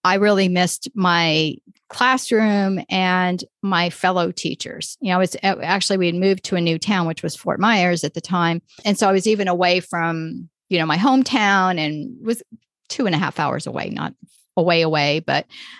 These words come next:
um, you know, my family lived a few hours away. So one of the things I,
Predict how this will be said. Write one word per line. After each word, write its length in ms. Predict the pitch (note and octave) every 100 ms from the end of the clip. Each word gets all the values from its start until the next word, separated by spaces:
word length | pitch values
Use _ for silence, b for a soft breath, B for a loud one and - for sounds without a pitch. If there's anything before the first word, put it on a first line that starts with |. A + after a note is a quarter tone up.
| -
um, 380 | F#3 F3 F3 A3
you 100 | G#3+
know, 100 | E3+
my 160 | E3+ E3+
family 360 | F#3+ F3+ F3
lived 400 | E3+ E3 D#3+ - - _ _
a 20 | -
few 200 | F#3+ F3
hours 320 | D#3+ D#3+ E3
away. 320 | E3+ E3+ E3+
So 420 | - G#3+ F#3+ F#3+ B B B -
one 200 | A#3 E4
of 100 | D4+
the 100 | B3
things 400 | G#3+ F#3 F#3 F3
I, 580 | F#3 F#3 F#3 F#3 F#3 F3+